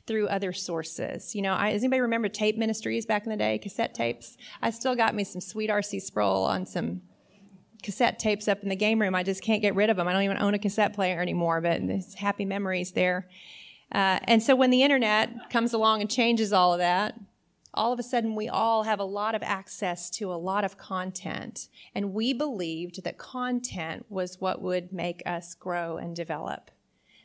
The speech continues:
We lost a sense of the importance of incarnational teaching. So I'm the chiefest of sinners here. I put out video-driven Bible studies. Do you know what I don't want?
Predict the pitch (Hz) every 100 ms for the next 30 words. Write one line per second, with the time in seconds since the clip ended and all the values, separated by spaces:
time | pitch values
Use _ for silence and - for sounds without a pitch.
0 | - 196 202 220 240 - 226 - 220 214
1 | 214 190 190 180 - 208 202 190 - 185
2 | - 208 220 214 208 185 180 - 208 190
3 | 185 185 - 202 180 - - 175 - _
4 | _ _ _ _ _ _ _ _ _ _
5 | - - 220 196 220 277 285 - 233 208
6 | - 180 - 254 220 - 175 165 - 220
7 | - 202 175 175 190 190 190 180 190 185
8 | 175 175 180 180 - - - - - -
9 | - _ _ _ _ - 214 220 233 214
10 | 190 170 165 180 185 - 185 190 240 240
11 | -